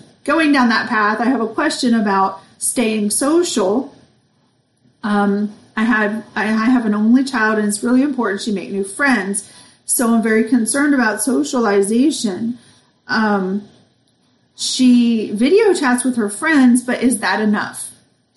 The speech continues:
Um, I definitely would encourage you, you know, this is a strange time that we're in right now,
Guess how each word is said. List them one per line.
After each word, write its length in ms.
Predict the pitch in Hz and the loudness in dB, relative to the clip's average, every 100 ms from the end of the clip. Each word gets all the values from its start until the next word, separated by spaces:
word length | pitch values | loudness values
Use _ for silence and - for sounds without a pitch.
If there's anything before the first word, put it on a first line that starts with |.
| - | -6
Um, 460 | 208 208 196 196 - | 0 0 0 -6 -4
I 180 | 254 254 | -2 0
definitely 480 | 277 277 285 254 233 | 0 0 0 2 2
would 160 | 226 | 2
encourage 460 | 220 208 220 208 208 | 0 -2 0 -2 -2
you, 100 | 208 | -2
you 120 | 247 | 0
know, 100 | 233 | 2
this 200 | 226 302 | 0 0
is 180 | 311 233 | 0 0
a 120 | 220 | -2
strange 640 | - - 240 220 220 214 | -4 -4 0 2 2 0
time 400 | - 214 190 185 | -4 -4 -4 -4
that 160 | 190 196 | -6 -4
we're 140 | 202 | -4
in 220 | - 185 | -4 -6
right 220 | 190 180 180 | -6 -6 -6
now, 320 | 180 180 | -6 -8